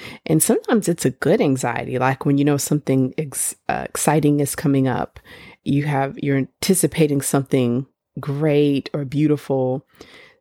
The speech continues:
So you'll notice those changes in your body, like a fast heart rate, and your stomach's a little queasy, and we call it butterflies in 'cause we, you know, it's,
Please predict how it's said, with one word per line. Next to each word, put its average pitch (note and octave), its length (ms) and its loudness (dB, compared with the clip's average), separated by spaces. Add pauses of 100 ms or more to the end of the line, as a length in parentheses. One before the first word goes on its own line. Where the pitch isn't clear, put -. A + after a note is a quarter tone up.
(260)
So - 220 0
you'll C#3 220 4
notice E3+ 400 4
those C#3 180 2
changes C#3 460 0
in C3+ 80 2
your C3+ 100 0
body, B2+ 300 0
like B2 180 -4
a B2+ 60 -2
fast - 400 -4
heart - 200 -4
rate, B2 460 -2
and D#3 100 -4
your D#3 100 -4
stomach's C#3+ 480 0
a C#3+ 60 2
little C3+ 540 0
queasy, D3+ 580 2
and B2 120 2
we C#3 120 2
call C3+ 280 2
it G#2 120 0
butterflies C3+ 600 2
in C#3 260 2
'cause D3 220 -8
we, C3 180 -2
you C#3 140 0
know, A#2+ 140 0
it's, - 280 -6